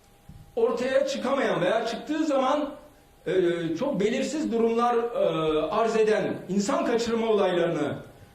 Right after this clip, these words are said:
gündem etmemizden, çıplak aramayı, işkenceleri, cezaevi ihlallerini, mahpuslara yönelik ihlalleri gündeme getirmemizden, K H K ile ihraç edilen insanlara yapılan soykırımı vurgulamamızdan dolayı kaynaklanmıştır.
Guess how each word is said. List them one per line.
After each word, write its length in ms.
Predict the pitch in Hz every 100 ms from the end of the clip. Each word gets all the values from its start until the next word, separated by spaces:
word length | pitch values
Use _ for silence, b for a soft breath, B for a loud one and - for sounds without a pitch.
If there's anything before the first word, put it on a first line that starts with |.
| -
gündem 280 | 208 208 185
etmemizden, 680 | 156 151 139 127 - 120 117
çıplak 400 | 247 208 311 311
aramayı, 440 | 262 202 156 139
işkenceleri, 800 | 202 - - 320 285 247 214 156
cezaevi 500 | 160 190 285 330 311
ihlallerini, 760 | 214 214 220 196 180 160 139 139 B B B -
mahpuslara 800 | 156 240 320 320 302 277 - -
yönelik 440 | 247 262 269 -
ihlalleri 500 | 233 233 262 262 285
gündeme 320 | 247 233 254
getirmemizden, 840 | 262 208 214 196 180 156 151 131 - B -
K 80 |
H 260 | - 254 262
K 180 | 339 359
ile 280 | 311 302 269
ihraç 360 | 247 - 277 - - B B - - - - -
edilen 460 | 220 247 269 285 254
insanlara 440 | - 247 262 285
yapılan 400 | 277 269 311 320
soykırımı 960 | - - 415 415 - 294 269 226 - - -
vurgulamamızdan 1080 | 196 247 220 240 240 233 233 202 254 269 214
dolayı 320 | 190 175 156
kaynaklanmıştır. 840 | 160 143 135 135 123 120 117 -